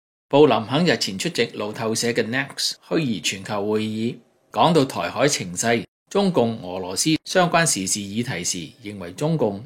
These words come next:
若進犯台灣，恐導致災難性決定。奧斯汀喺隔日出席一場國防論壇時，亦強調美國會持續支持台灣自衛嘅能力。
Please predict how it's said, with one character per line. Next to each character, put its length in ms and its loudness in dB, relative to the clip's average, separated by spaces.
若 140 -2
進 300 0
犯 200 -4
台 180 -12
灣， 280 -2
恐 220 -2
導 200 0
致 160 -4
災 220 2
難 220 -6
性 200 -4
決 180 -8
定。 240 -10
奧 120 2
斯 220 2
汀 240 0
喺 180 0
隔 260 2
日 140 -6
出 100 -2
席 160 0
一 100 4
場 240 -2
國 160 4
防 260 -8
論 180 -8
壇 280 -8
時， 200 -6
亦 120 2
強 300 -6
調 140 -2
美 220 -2
國 340 0
會 160 0
持 240 -2
續 140 -2
支 180 -2
持 140 -4
台 180 -14
灣 320 2
自 140 -6
衛 240 0
嘅 120 -2
能 260 -8
力。 140 -12